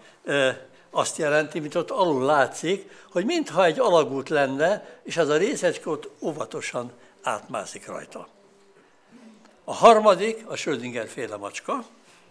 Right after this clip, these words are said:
ami fele arányban él, fele arányban megdöglött, mindaddig, amíg nem nyitjuk ki azt a dobozt, amiben ez volt.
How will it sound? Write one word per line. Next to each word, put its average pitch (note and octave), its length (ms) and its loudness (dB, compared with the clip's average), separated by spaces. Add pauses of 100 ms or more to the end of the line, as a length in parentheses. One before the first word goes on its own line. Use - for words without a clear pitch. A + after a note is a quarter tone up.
(220)
ami E3+ 420 -4 (1600)
fele E3+ 240 -4
arányban A#2 500 -4
él, B3+ 220 -6
fele E3 280 -4
arányban A2+ 460 -6
megdöglött, E3+ 680 -10
mindaddig, F#3+ 760 -2 (220)
amíg C#3+ 240 -6
nem D#3+ 160 -4
nyitjuk B2+ 360 -12
ki D#3 140 -16
azt D#3+ 320 -10
a A#2 80 -8
dobozt, B2 580 -8 (240)
amiben A2+ 400 -8
ez A2+ 280 -14 (100)
volt. F2+ 240 -20